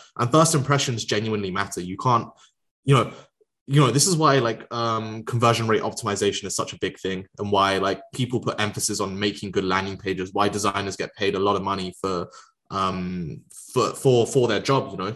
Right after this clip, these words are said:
they, they do the research and they understand, like, "Hey, look, uh, things need to be here, this needs to be here." And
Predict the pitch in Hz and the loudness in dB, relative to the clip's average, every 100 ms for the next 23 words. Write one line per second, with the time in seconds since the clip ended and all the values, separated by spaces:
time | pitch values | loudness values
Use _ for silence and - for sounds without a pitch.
0 | - 113 104 101 101 120 104 110 107 104 | -4 2 4 4 2 0 -2 -2 -2 -2
1 | 98 - 98 95 98 95 92 92 90 - | -2 -4 -8 -6 -6 -6 -6 -6 -8 -2
2 | 101 98 95 _ _ _ _ 104 95 - | -2 -2 -6 _ _ _ _ 0 0 2
3 | 131 120 110 - 104 98 98 92 104 113 | 2 2 -2 -4 -4 -2 -2 0 -2 -2
4 | 104 - 98 95 104 95 - 101 98 | -8 -8 -8 -2 -2 -2 -4 -8 -10